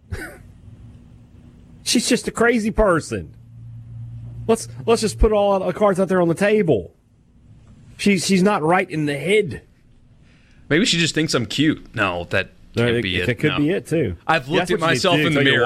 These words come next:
Speaker 1: I,
Speaker 2: wife.
Speaker 1: yeah. <laughs>
Speaker 2: Tell your wife, "Hey, you know, you got some competition here." Uh, yeah.
Speaker 1: Uh,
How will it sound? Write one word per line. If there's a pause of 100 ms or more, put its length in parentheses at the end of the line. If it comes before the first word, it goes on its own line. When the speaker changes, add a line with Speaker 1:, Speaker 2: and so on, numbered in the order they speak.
Speaker 1:
I,
Speaker 2:
wife.
Speaker 1:
yeah. (320)
<laughs>
Speaker 2:
Tell
your
wife,
"Hey,
you
know,
you
got
some
competition
here." (100)
Uh, (2250)
yeah.
Speaker 1:
Uh,